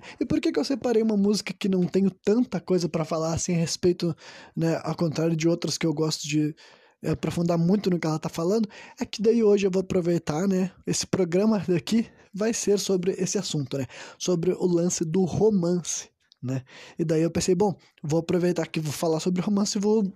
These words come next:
botar mu-, uma música que eu gosto muito que tem a ver com romance, já que geralmente é um assunto que eu não falo muito, né?" Então, aqui vai ser o momento, tipo, hoje era o programa perfeito pra eu botar uma letra desse tipo, né? Então vamos lá. Primeiro vamos pensar assim,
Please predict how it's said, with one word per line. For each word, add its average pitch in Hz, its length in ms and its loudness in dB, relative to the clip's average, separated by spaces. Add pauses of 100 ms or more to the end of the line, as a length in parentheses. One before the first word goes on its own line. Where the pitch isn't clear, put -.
botar 196 340 -2
mu-, 196 300 4
uma 202 140 4
música 214 300 2
que - 40 -12
eu 208 60 0
gosto 196 260 0
muito 196 220 2
que - 60 -16
tem 214 100 2
a 196 40 2
ver 180 120 2
com 180 100 -2
romance, 175 380 0
já 156 120 0
que 160 100 -4
geralmente 175 400 0
é 180 40 2
um 170 60 0
assunto 175 260 -4
que - 80 -4
eu 170 40 -2
não 170 80 0
falo 160 260 -2
muito, 220 240 0
né?" 202 80 -2 (560)
Então, 202 400 0 (280)
aqui 190 440 0
vai 185 160 2
ser 185 240 2
o 185 160 4
momento, 175 640 2 (220)
tipo, - 300 -4
hoje 185 320 6
era 175 180 2
o 170 40 2
programa 170 440 0
perfeito 165 500 -2
pra 165 120 -2
eu 156 60 0
botar 151 220 -2
uma 156 140 0
letra 147 240 0
desse 151 180 -2
tipo, - 260 -8
né? 127 100 -2 (880)
Então 214 140 -2
vamos 247 180 2
lá. 151 80 -2 (180)
Primeiro 254 240 2
vamos 285 200 0
pensar 247 280 -2
assim, - 260 -2